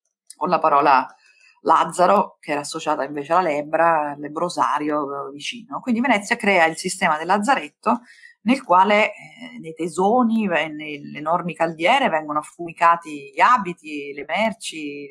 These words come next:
le balle di seta, e vengono messi in isolamento, mm, preventivo le persone che arrivano dall'estero, però poi vengono anche rinchiusi gli ammalati. Quello che noi vediamo infatti è un lazzaretto sporco, come si diceva allora. Il lazzaretto sporco è dove stanno le persone effettivamente malate.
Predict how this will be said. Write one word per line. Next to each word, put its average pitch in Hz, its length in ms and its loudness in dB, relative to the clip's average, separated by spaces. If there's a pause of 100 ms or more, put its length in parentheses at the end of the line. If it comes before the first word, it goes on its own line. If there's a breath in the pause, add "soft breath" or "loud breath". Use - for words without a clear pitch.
(100)
le 135 80 -20
balle 143 400 0
di 135 80 -12
seta, 143 500 0 (460 loud breath)
e 349 180 2
vengono 214 320 2
messi - 340 -2
in 208 80 2
isolamento, 190 1040 0
mm, - 340 -20
preventivo 175 760 -4
le 147 120 -6
persone 147 420 -10
che 139 80 -10
arrivano 143 300 -8
dall'estero, 135 720 -10 (100)
però 320 300 2
poi 208 140 2
vengono 165 240 0
anche 156 400 0
rinchiusi 160 580 -2
gli 123 60 -8
ammalati. 104 800 -6
Quello - 180 -2
che 127 100 -10
noi 151 120 -6
vediamo 151 300 -2
infatti 147 340 -6
è - 20 -2
un 120 100 -2
lazzaretto 143 720 -2 (360 loud breath)
sporco, 131 760 2
come 139 200 -6
si 139 120 -12
diceva 131 320 -4
allora. 127 360 0
Il 135 80 -2
lazzaretto 180 360 0
sporco - 340 0
è 165 40 0
dove 240 140 0
stanno 131 280 -2
le 156 100 0
persone 180 460 -6
effettivamente 135 640 -10
malate. 123 520 -4